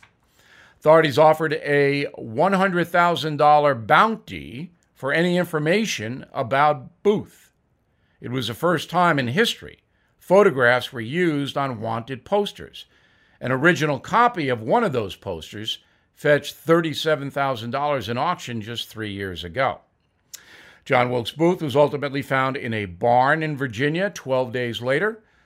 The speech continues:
Killer was shot in the neck by a man named Boston Corbett and died within hours. Booth's final words, "Useless, useless." Four accomplices were eventually hanged,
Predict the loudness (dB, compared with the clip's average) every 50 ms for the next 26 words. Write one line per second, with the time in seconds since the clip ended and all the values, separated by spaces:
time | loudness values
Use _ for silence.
0 | _ _ _ _ _ -2 0 0 2 0 0 -4 -4 -6 -4 0 2 4 4 4
1 | 4 0 -4 _ _ -6 -2 -2 -2 0 -2 -2 -2 -2 -2 -2 0 0 0 0
2 | -2 -8 -12 -8 -4 -4 -4 -4 -4 -4 -4 -4 -4 -4 -4 -6 -6 -6 -8 -8
3 | -6 -2 0 0 0 -2 -4 -10 -10 -10 -10 -10 -10 -8 -2 0 0 0 0 -2
4 | -6 _ _ _ _ _ _ _ _ _ _ _ _ _ -10 -6 -2 2 4 4
5 | 6 4 4 2 -2 -2 0 2 2 4 4 4 2 -2 -6 -14 -18 -20 -20 -20
6 | -20 _ _ _ _ -10 -8 -8 -8 -6 -4 -2 -2 -2 -2 -2 -2 -2 -2 -2
7 | 0 -2 -2 -4 -8 -12 -14 -16 _ _ _ _ _ _ _ _ _ _ _ -12
8 | -6 -4 -4 -2 0 0 -2 -2 -4 -8 -10 -10 -12 -12 -14 -16 -18 _ -18 -16
9 | -12 -8 -8 -8 -6 -8 -10 -12 -12 -16 -18 -16 -14 -14 -14 -16 -18 _ _ _
10 | _ _ _ _ _ _ _ _ _ _ _ 2 6 6 6 6 6 4 4 4
11 | 4 4 2 -2 -2 0 0 0 0 0 0 0 0 0 2 0 0 0 -2 -4
12 | -4 -4 -2 -2 0 2 2 2 0 -2 -4 -8 -10